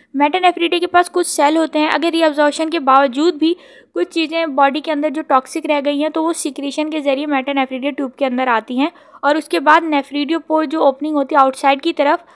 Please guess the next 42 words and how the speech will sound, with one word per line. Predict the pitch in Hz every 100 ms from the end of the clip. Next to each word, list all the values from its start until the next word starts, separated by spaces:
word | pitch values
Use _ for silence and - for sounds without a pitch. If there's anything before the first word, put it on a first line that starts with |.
| - -
उसके, | 285 - 330 320
अ, | - 254 254
उससे | 294 - 330
जो | 285
है | 277
ये | 294 330 -
एक्सक्रीट | 269 - 269 269
हो | 262
जाता | 247 208 233
है। | 214 226 _ _ _ _ _ _ _ _ - -
नेफ्रिडियोपोर | 302 320 - 381 392 381 381 403 - 330 339
से | 359 381
पहले | 349 320 349
एक | 339 -
रीजन | 277 285 302 349
आता | 294 262
है | 294
जो | 302
कि | 339
डायलेटेड | 277 262 247 254 349 359
एरिया | 302 311
होता | 294 285 311
है, | 269 - 240 - 254
जिसको | - - 339
यूरिनरी | 302 277 254 262 302
ब्लैडर | 247 254 240 311
कहा | 285 269
जाता | 262 269
है, | 277
जिसके | 247 269
अंदर | 269
यूरिन | 269 262 269 269
स्टोर | - 254 269
होता | 254 269
है, |
उसके | 269 269 254
बाद | 247 277
नेफ्रिडियोपोर | 294 262 247 240 247 240 233
से | 311 -
एक्सक्रीट | 247 - 240 240 226
होता | 214
है। | 214